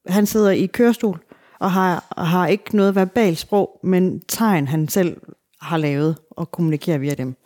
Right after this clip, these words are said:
Og han, øh, orienterer sig i verden ud fra stærke relationer, han, han har med nogen,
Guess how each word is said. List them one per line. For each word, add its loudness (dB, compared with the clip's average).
Og -2
han, 4
øh, 2
orienterer 2
sig -2
i -2
verden 2
ud 2
fra -6
stærke 0
relationer, 2
han, -2
han 0
har 0
med 2
nogen, 6